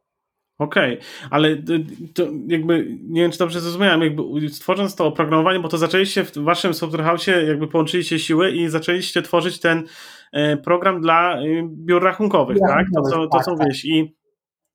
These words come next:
Speaker 1: jakby po-, częściowo udało się to sprzedawać, jakby, czy,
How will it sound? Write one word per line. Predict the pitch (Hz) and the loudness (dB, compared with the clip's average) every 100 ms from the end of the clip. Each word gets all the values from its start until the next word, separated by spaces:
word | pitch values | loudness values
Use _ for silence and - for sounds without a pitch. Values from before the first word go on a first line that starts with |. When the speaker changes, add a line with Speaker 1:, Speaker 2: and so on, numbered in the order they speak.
| - | -6
Speaker 1:
jakby | 147 135 160 - - | -4 0 0 -2 -8
po-, | - | -10
częściowo | 160 175 - 196 175 | -4 -2 0 0 0
udało | 170 180 170 156 | 2 2 2 0
się | 160 | -2
to | 156 147 | -2 -4
sprzedawać, | - - 151 135 147 233 - | -4 -2 0 2 2 -2 -4
jakby, | 156 147 202 | -6 -4 -6
czy, | 226 196 190 | -4 -6 -6